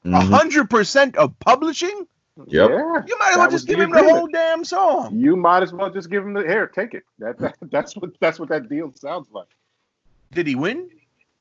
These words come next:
Speaker 1: Uh,
Speaker 3: He won, didn't he?
Speaker 1: Yeah.
Speaker 2: Sheesh.
Speaker 1: But, but the, but the thing is, it, it was, it was, like, the only hit for the,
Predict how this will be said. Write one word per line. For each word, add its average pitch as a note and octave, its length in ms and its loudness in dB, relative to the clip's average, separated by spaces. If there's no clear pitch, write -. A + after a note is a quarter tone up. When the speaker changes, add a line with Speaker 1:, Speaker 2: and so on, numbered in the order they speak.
Speaker 1:
Uh, D2 360 -2
Speaker 3:
He F2+ 180 6
won, G#2+ 220 2
didn't D3 200 -6
he? A2 80 2
Speaker 1:
Yeah. F#2+ 160 4
Speaker 2:
Sheesh. - 1000 0
Speaker 1:
But, B2 140 2
but C3 160 -4
the, G#2 60 -20
but A#2+ 160 -2
the A#2+ 80 -4
thing F3 260 -4
is, D#3+ 400 -4
it, B2+ 120 4
it A#2 100 2
was, A#2+ 380 -2
it A#2+ 100 0
was, C3 180 -2
like, A2+ 200 -2
the G#2 160 -2
only B2 280 -4
hit A2 240 0
for G#2+ 180 -2
the, F2+ 340 0